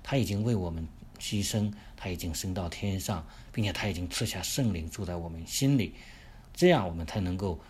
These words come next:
用心灵和诚实来敬拜他，而且他的圣灵也会指示我们全本的圣经，而不是部分的圣经，才是我们信仰的那个基础。所以说，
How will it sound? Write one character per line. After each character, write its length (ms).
用 180
心 320
灵 180
和 140
诚 340
实 260
来 140
敬 220
拜 160
他， 320
而 100
且 160
他 140
的 80
圣 280
灵 140
也 100
会 160
指 160
示 160
我 160
们 160
全 240
本 140
的 80
圣 260
经， 260
而 120
不 100
是 120
部 200
分 140
的 100
圣 240
经， 280
才 120
是 220
我 100
们 100
信 220
仰 200
的 120
那 100
个 80
基 240
础。 240
所 140
以 40
说， 320